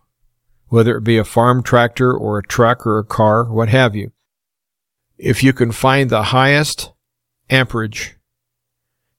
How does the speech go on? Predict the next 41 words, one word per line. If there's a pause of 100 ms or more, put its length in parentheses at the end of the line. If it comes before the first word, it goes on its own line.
(120)
that
you
can
possibly
find (1300)
that
will
install
into
your
vehicle, (920)
and
I
use
the
General
Motors
one-wire (100)
alternators
on
almost
everything. (1040)
And
generally,
you
can
get
them
from,
like,
thirty
to
sixty
amp
are
really
common,
you
know,
forty
amp,